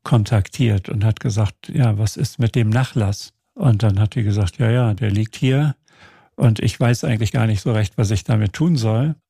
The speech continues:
Und dann ist Aubrey Pomeranz, so heißt der Archivleiter im Jüdischen Museum Berlin, nach Los Angeles geflogen und hat sich das alles angeguckt, hat mit der Enkeltochter geredet und hat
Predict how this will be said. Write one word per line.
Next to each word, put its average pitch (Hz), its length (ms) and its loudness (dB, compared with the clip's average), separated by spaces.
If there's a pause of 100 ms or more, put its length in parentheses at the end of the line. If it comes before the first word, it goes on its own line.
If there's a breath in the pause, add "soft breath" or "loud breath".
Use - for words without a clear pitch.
Und 113 260 2
dann 110 220 2
ist - 540 -4
Aubrey 120 380 0
Pomeranz, 120 800 -2 (440)
so 120 260 4
heißt 107 520 0
der 120 280 0
Archivleiter 131 800 0
im 147 140 -2
Jüdischen 131 400 -2
Museum 131 400 0
Berlin, 135 540 0 (240 soft breath)
nach 123 180 4
Los 127 220 2
Angeles 123 480 0
geflogen 139 560 -2
und 127 160 0
hat 127 140 0
sich 123 160 -2
das - 180 -2
alles 113 320 -2
angeguckt, 117 640 -4 (220)
hat - 480 2 (100)
mit 113 180 2
der 120 180 2
Enkeltochter 120 640 0
geredet 104 540 0
und 110 220 -4
hat - 280 -2